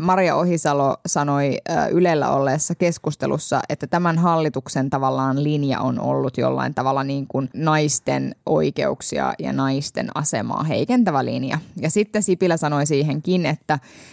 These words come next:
että tämä on se puoli politiikasta, mikä häntä iljettää, että heille yritetään, niin kuin, asettaa tavallaan arvoja ja muita. Että varmasti ei ole naisten aseman heikentäminen ole ollut heidän agendalla. Varmastikaan ei. En minä usko siihen, että, että Sipilä tai Orpo tai,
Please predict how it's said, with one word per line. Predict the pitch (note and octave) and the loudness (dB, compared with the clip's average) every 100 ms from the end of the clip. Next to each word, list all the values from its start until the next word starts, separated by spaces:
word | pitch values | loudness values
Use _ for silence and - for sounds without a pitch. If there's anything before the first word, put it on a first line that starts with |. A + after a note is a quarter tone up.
| - | -4
että | D3 - C#3 | -4 -2 -2
tämä | D3+ D#3 | 2 2
on | D3 C#3+ | 2 0
se | C#3+ | -2
puoli | C3 D3+ C#3 C3+ | -2 0 2 2
politiikasta, | C3+ C3 C#3 F#3 A3 A#3+ A#3 | 0 0 0 2 2 2 0
mikä | G#3 F#3+ | 0 0
häntä | F#3+ F3 | 0 0
iljettää, | F3 E3 D#3 - C#3+ C3+ | 2 4 2 0 -2 -2
että | C#3 - | -2 -4
heille | D3+ C3 C3 | -2 0 0
yritetään, | - C#3 D3+ D3+ C3+ | 0 -2 -6 -8 -8
niin | - | -8
kuin, | - | -6
asettaa | D3 D3 - - | -4 -4 -4 -6
tavallaan | D#3+ - C3+ C#3 C#3 | -6 -4 -2 0 0
arvoja | - - C#3+ E2+ | 0 -2 -4 -4
ja | D2 | -6
muita. | - - | -8 -6
Että | - - C3+ | -6 -4 0
varmasti | E3+ F#3+ F3 E3 - | 2 2 0 -2 0
ei | C#3 | 2
ole | |
naisten | C3 C3 D3+ C#3 | 2 0 -2 -4
aseman | C#3 D#3 B2+ | -4 -4 -2
heikentäminen | C#3+ C3 B2+ B2 B2 - - | -2 -4 -4 -6 -6 -6 -4
ole | B2 B2 | -4 -2
ollut | - - - | -2 -4 -4
heidän | D#3 - | -4 -4
agendalla. | - D#3 D3 - - F3+ - | -4 -4 -6 -6 -6 -6 0
Varmastikaan | E3 G3 D4 D4+ - F#3+ C#3+ | 0 2 0 -4 -2 -2 0
ei. | - C3+ - - - | -2 -4 -8 -20 -4
En | G#3+ | 0
minä | B3 D#4 D4 G#3+ | 2 2 2 4
usko | G#3+ - G3+ | 2 2 0
siihen, | G3 - E3+ E3 E3 C#3+ | 0 2 4 4 2 0
että, | D3 - D3 - - - | -2 -2 -4 -6 -12 -4
että | D3+ - D#3 | -2 0 0
Sipilä | E3 D#3+ E3 D3+ | 2 2 2 2
tai | C#3+ C#3+ | 2 2
Orpo | C3 D3 D3+ D3+ | 2 2 0 -2
tai, | C#3+ D3 | 0 0